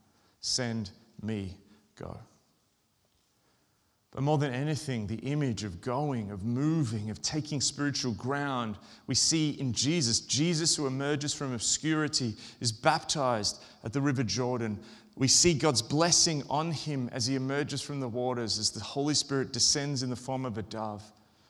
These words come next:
And we hear God's love for his Son, his deep love.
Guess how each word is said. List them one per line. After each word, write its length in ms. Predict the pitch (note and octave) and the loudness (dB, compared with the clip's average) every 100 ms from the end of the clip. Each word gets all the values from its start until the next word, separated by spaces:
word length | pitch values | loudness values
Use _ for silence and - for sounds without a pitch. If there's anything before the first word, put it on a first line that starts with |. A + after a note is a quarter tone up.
| - | -10
And 60 | C3 | -2
we 80 | |
hear 140 | C#3 B2+ | 0 0
God's 300 | C3+ B2+ G#2 | 2 0 0
love 540 | A#2 B2+ C3+ B2+ F#2+ - - | 0 4 4 4 0 -8 -10
for 100 | A2 | -6
his 180 | A2+ | -2
Son, 440 | - - A2+ A2+ G2+ | -2 -2 -2 -4 -6
his 200 | G2+ F2+ | -8 -10
deep 400 | - C3+ C3 - - - _ - | -6 -4 -4 -6 -18 -20 _ -12
love. 260 | G#2+ F#2+ | -10 -8